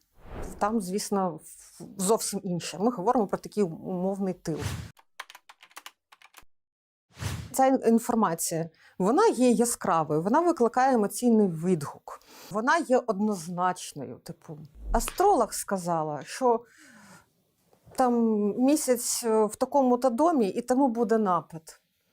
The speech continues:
А всі інститути дослідження війни, це все до лампочки.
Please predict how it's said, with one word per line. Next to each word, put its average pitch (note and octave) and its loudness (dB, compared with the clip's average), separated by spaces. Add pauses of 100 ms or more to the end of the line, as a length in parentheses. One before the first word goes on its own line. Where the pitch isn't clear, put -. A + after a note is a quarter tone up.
(480)
А A3 4
всі - -4
інститути C4 0
дослідження A3+ -2
війни, B3 2
це A#3+ -8
все F#3+ -4 (280)
до G3+ -6
лампочки. A#3+ -2